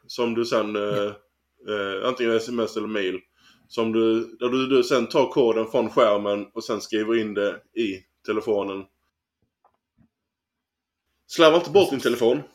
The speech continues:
Speaker 1: men, eh,
Speaker 2: Nej. Nej, men, eh,
Speaker 1: har du inte
Speaker 2: efterlängtat
Speaker 1: tillgång till detta,
Speaker 2: feature.
Speaker 1: så h-, åtminstone two-step verification i alla fall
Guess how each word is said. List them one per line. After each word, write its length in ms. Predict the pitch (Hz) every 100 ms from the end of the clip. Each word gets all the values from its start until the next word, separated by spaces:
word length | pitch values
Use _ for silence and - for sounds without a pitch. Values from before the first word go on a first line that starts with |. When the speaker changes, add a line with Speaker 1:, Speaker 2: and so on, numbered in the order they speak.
| -
Speaker 1:
men, 340 | 131 131 123
eh, 280 | 120 117 113 113 -
Speaker 2:
Nej. 180 | 131 - _ _ _ _ _ _ _ _ _ _ _ _ -
Nej, 220 | 190 196
men, 320 | 208 208 202
eh, 60 | 202
Speaker 1:
har 400 | 202 202 196 185
du 60 |
inte 180 | 196 196
Speaker 2:
efterlängtat 100 | -
Speaker 1:
tillgång 380 | 180 180 190 147
till 120 | 151
detta, 360 | 151 151 120 120
Speaker 2:
feature. 260 | 113 -
Speaker 1:
så 420 | - - 127 127 135
h-, 220 | - -
åtminstone 960 | 143 147 151 160 160 - 120 120 131 139 - -
two-step 460 | 147 117 - 113 113
verification 680 | 110 107 104 113 107 107 123
i 60 |
alla 180 | 117 107
fall 200 | 110 95